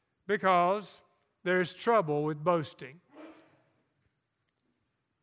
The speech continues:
A person who is boastful about his accomplishments or her beauty or whatever it may be is most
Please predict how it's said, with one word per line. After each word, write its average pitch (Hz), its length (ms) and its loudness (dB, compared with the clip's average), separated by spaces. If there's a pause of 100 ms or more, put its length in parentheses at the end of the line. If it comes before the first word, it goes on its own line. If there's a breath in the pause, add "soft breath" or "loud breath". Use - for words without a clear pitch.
(120)
A 139 80 -10
person 214 460 -2
who 160 220 -2
is 135 160 -6
boastful 202 880 0 (420 soft breath)
about 160 300 0
his 196 240 0
accomplishments 180 960 -6 (580 soft breath)
or 180 160 4
her 226 220 2
beauty 196 520 -4
or 160 180 0
whatever 220 400 0
it 185 60 -6
may 175 200 -2
be 165 520 0 (1040)
is 165 560 -4 (300)
most 220 560 0